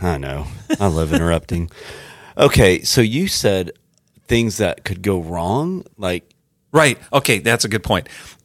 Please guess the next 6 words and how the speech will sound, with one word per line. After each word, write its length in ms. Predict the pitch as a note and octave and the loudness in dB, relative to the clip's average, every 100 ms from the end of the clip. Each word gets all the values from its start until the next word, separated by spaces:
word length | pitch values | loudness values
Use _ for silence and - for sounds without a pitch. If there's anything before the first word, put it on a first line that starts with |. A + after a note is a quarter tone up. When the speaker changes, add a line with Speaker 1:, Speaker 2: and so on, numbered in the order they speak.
| C#3+ _ | -20 _
Speaker 2:
You're 280 | B2 B2 | 0 2
not 360 | B2 C3+ F3+ - | 4 6 4 2
imagining 680 | C3+ B2+ B2 B2+ A2 A2+ G#2 | 0 2 4 2 2 0 0
bad 360 | F2+ G#2 A2 - | 2 2 2 -2
things 280 | G#2+ G2 | -4 -4
happening. 540 | - G2+ - D2+ B1+ | -2 -2 -2 -10 -10